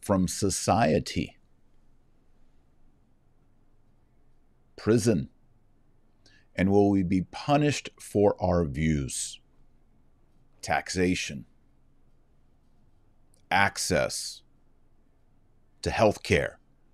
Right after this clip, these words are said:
To freedoms? To the Second Amendment? All these things.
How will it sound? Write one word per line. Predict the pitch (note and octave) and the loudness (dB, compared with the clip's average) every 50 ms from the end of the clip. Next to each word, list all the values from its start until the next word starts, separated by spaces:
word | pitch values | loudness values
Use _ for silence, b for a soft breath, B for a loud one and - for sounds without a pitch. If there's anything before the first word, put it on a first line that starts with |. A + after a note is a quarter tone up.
| _ _ _ _ _ _ _ _ _ _ _ _ _ _ - - | _ _ _ _ _ _ _ _ _ _ _ _ _ _ -10 -10
To | - | -10
freedoms? | - - - A#2 A#2 A#2 G#2+ G2+ E2+ C#2+ C2 - - - - - - _ _ _ _ _ _ _ _ _ _ _ _ _ _ _ _ _ _ _ _ _ _ _ _ _ _ _ - _ | -8 0 4 6 6 8 6 6 2 0 -2 -6 -8 -10 -10 -12 -16 _ _ _ _ _ _ _ _ _ _ _ _ _ _ _ _ _ _ _ _ _ _ _ _ _ _ _ -18 _
To | - - G2+ G2 G2 F#2+ F#2 F2+ F2+ F2 F2 E2+ F2 E2+ D#2+ D#2+ - _ _ _ _ _ _ _ _ _ _ _ _ _ _ _ _ - - - - - - | 0 2 4 6 6 6 6 6 6 6 4 4 4 2 0 -2 -8 _ _ _ _ _ _ _ _ _ _ _ _ _ _ _ _ -20 -20 -20 -20 -12 -6
the | - F#2+ | -4 2
Second | - B2+ A#2+ - - A2+ | 8 8 8 8 8 4
Amendment? | A2 G#2 A2+ A#2 A#2 G#2 F2 C#2+ - - _ _ - _ _ - | 6 8 8 8 8 6 4 2 -2 -10 _ _ -20 _ _ 6
All | G#2+ B2 C3+ D3+ D#3+ | 8 10 10 10 10
these | C3 A#2 G2+ E2+ - - | 8 6 4 4 2 0
things. | - C#2+ C2+ C2 - - - - - | -4 -6 -8 -8 -12 -14 -16 -16 -18